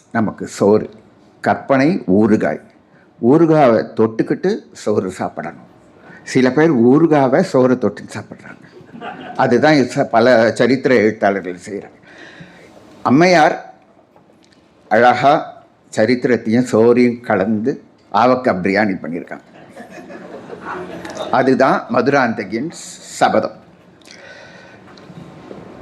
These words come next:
மதுராந்தகி சப்-, ஜெனரலா நான் வந்து கதையெல்லாம் சொல்ல மாட்டேன்.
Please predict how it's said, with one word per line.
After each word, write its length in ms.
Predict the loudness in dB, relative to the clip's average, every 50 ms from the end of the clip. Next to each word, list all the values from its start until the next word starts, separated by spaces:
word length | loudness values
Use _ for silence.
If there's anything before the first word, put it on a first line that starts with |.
| 2 4
மதுராந்தகி 720 | 4 4 4 4 4 4 4 4 2 0 0 0 0 0
சப்-, 300 | 0 0 -2 -2 -4 -16 -10 -4
ஜெனரலா 400 | 0 0 0 2 2 2 4 4
நான் 140 | 4 4 2
வந்து 180 | 2 2 0 0
கதையெல்லாம் 720 | 0 2 2 4 4 4 4 2 2 0 0 0 -2 -4 -6
சொல்ல 280 | -6 -4 -2 -2 -2
மாட்டேன். 320 | -2 -2 -4 -6 -8 -12